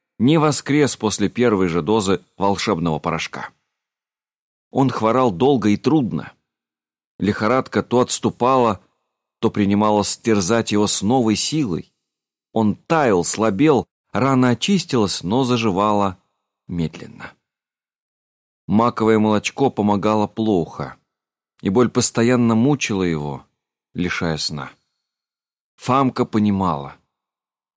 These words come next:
Будь у них для больного хоть что-нибудь получше, чем жидкая болтушка из той же каши,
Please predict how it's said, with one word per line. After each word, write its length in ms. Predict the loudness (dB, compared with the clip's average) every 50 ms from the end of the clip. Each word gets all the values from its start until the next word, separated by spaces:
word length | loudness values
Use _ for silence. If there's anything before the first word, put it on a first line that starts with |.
| _ _ _ _ _ _ _ _ _ _ _ -8
Будь 240 | -4 -4 -2 0
у 40 | 0
них 300 | 2 2 2 0 -2 -6 -8
для 180 | -4 -2 0
больного 440 | 0 0 0 0 0 2 2 0 0
хоть 320 | 0 0 -2 -2 -4 -8 _ _ _ _
что-нибудь 540 | -16 -16 -10 -6 -4 -2 -2 -2 -2 -4 -4
получше, 580 | -4 -4 -2 -2 -2 -4 -4 -4 -4 -6 -6 -6 _ _ _
чем 300 | -8 -4 -2 -2 -2 -2 -4
жидкая 400 | -4 -4 -4 -4 -2 -2 -4 -2
болтушка 580 | 0 0 0 0 0 -2 -4 -4 -4 -4 -4 -4
из 120 | -4 -4
той 160 | -2 -2 -2
же 120 | 0 -2 -2
каши, 420 | -2 -2 -4 -2 -4 -8 -12 -14